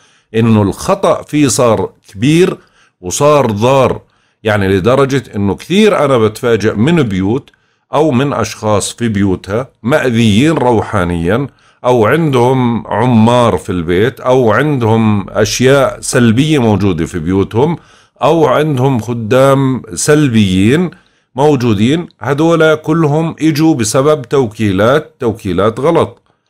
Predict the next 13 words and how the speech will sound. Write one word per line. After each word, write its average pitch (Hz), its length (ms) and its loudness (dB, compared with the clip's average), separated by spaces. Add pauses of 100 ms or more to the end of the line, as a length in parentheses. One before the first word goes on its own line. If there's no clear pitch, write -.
(160)
يعني 110 260 0
انجابوا 120 480 2
غصبة 131 380 -2
عنهم 120 340 -2
وانحطوا 113 380 -4
في 110 60 -10
البيت، 113 360 0
فبيشتغلوا 107 580 -2
في 92 100 -4
البيت 104 360 0
وبضروا 104 440 0
البيت 107 400 0
و-، 110 200 -2